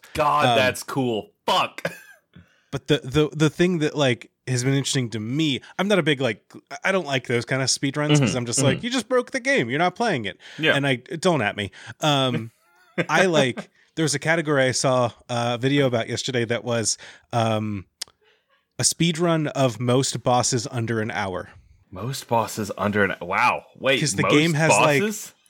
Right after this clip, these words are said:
Speaker 2: so the game has, like, a hundred and fifty something bosses, right?
Speaker 1: Do they start at level one or? <laughs>
Speaker 2: Yeah, they start off just a, a new file.
Speaker 1: God damn. <laughs>
Speaker 2: Yeah, the, uh, the record's, I think, thirty-two.
Speaker 1: That's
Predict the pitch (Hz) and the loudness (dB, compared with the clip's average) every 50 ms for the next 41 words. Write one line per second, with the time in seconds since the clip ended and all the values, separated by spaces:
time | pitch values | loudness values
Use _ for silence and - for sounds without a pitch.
0 | _ - - - - 185 165 151 175 208 233 226 185 147 165 151 - 135 113 160 | _ -6 -2 0 0 0 0 0 0 0 2 0 0 0 0 0 0 0 0 0
1 | 170 160 151 143 131 - 160 139 - 135 - - 147 95 110 107 135 139 135 113 | 0 0 0 -2 0 0 -2 -2 -2 -4 -2 -2 -2 -4 -2 0 2 2 2 2
2 | - - 92 92 110 120 127 135 - - _ _ _ _ _ _ _ _ - 147 | 0 -6 -6 -4 -2 -2 -2 -2 -4 -8 _ _ _ _ _ _ _ _ -4 -2
3 | 143 151 147 - - 170 156 160 170 156 156 147 147 135 127 120 120 131 165 214 | 0 -2 -2 0 2 2 2 2 2 0 -2 -2 -2 -2 -2 0 0 0 0 0
4 | 277 311 - - 170 160 156 156 160 170 175 - - - - - - _ _ _ | -4 -6 -10 -6 -2 2 4 4 4 4 2 0 -4 -14 -16 -20 -20 _ _ _
5 | _ _ _ _ _ _ - - - 113 151 202 240 214 170 170 151 - 208 202 | _ _ _ _ _ _ -20 -20 -14 -6 -2 0 0 2 2 2 0 2 2 2
6 | 196 196 185 185 - - 180 160 - 185 175 175 160 - 160 151 156 165 175 160 | 2 2 0 0 -2 -4 -4 -4 0 0 0 0 0 -2 -2 0 0 0 0 0
7 | - 175 156 135 120 110 - _ _ _ _ _ _ _ _ _ _ _ - 170 | 0 0 0 0 0 -2 -6 _ _ _ _ _ _ _ _ _ _ _ -2 0
8 | 175 185 - 160 175 233 269 - - - 151 175 - - - - - - - - | 0 2 2 2 2 2 2 0 0 -2 -6 -6 -6 -8 -14 -14 -16 -16 -18 -18
9 | - - - - - - _ - - 175 165 151 131 151 156 156 151 151 147 147 | -18 -18 -20 -20 -20 -20 _ -4 0 0 0 0 0 0 0 2 2 2 2 2
10 | 135 135 139 147 131 139 143 143 160 156 - 180 175 156 143 160 147 156 165 151 | 2 2 0 -2 -2 -2 0 0 0 0 0 0 -2 0 0 0 0 0 -2 -4
11 | - - 170 170 165 165 156 - - 180 190 262 302 - - - _ _ _ _ | -2 -2 0 0 0 0 -2 -2 0 0 0 0 -2 -4 -6 -18 _ _ _ _
12 | _ _ _ _ _ _ _ _ _ _ _ _ _ _ _ _ - 135 165 165 | _ _ _ _ _ _ _ _ _ _ _ _ _ _ _ _ -4 -4 -4 -4
13 | - - | -8 -18